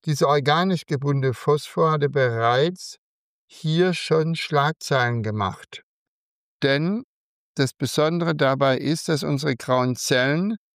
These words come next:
durch diesen wieder in Schwung gebracht werden können. Heute noch sind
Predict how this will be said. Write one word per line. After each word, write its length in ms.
durch 240
diesen 540
wieder 240
in 100
Schwung 400
gebracht 480
werden 320
können. 300
Heute 360
noch 220
sind 480